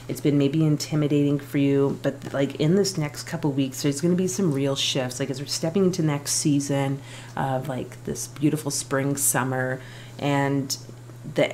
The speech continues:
the, like, sun shining again, like, lots of yellows, lots of oranges, just this bright sort of energy, like, your personal power coming up,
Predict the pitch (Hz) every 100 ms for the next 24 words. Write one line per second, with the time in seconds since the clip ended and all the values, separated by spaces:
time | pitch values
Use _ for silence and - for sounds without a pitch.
0 | - 139 143 143 131 - 175 170 170 -
1 | 147 147 135 139 127 120 131 135 139 131
2 | 127 127 131 131 120 - - - 139 135
3 | 135 127 131 131 131 123 131 143 123 147
4 | 127 131 131 143 143 143 - 135 135 135
5 | 131 127 123 123 151 151 147 139 147 143
6 | 127 - 139 135 139 131 135 131 - 156
7 | 156 147 139 131 131